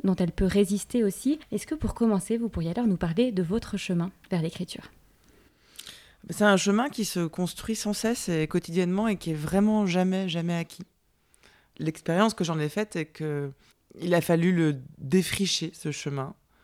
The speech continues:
Speaker 2: euh, avec à la main les outils pour, euh, débroussailler, euh, tailler, euh, se blesser, euh, marcher dans les ronces, les orties, se prendre des branches en plein visage, enfin vraiment,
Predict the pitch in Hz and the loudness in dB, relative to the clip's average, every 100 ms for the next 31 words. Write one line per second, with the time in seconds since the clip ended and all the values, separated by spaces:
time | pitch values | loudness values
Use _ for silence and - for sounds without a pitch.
0 | _ _ - 143 139 135 135 143 143 - | _ _ -8 -6 -4 -4 -2 -2 -4 -4
1 | 143 147 151 160 170 156 151 156 - 165 | 2 4 4 4 4 2 0 -4 -8 -10
2 | - - 165 185 165 147 160 151 147 160 | -12 -8 -2 -2 0 0 0 -2 -4 -6
3 | - 156 151 160 165 170 151 143 - 165 | -2 0 0 -2 -2 -4 -6 -6 -2 0
4 | 160 151 151 160 160 147 131 143 - 139 | 0 -2 -4 -4 -4 -6 -8 -8 -6 -4
5 | 143 160 156 - 156 156 160 151 139 139 | 0 0 0 -2 -2 0 0 -2 -4 -10
6 | - - - 165 156 - 165 156 156 156 | -16 -20 -4 -2 -2 -2 -2 0 0 0
7 | 170 165 - 147 156 156 - - 170 165 | -2 -2 -4 -6 -2 -4 -6 -8 -6 -6
8 | - 160 - 156 156 147 143 151 160 165 | -8 -10 -6 -4 -4 -4 -6 -4 -2 -2
9 | 165 - 143 139 - 156 156 151 165 160 | -2 -6 -8 -10 -8 -6 -4 -4 -2 -2
10 | 160 160 160 156 160 156 196 220 | 0 0 -2 -2 0 4 6 6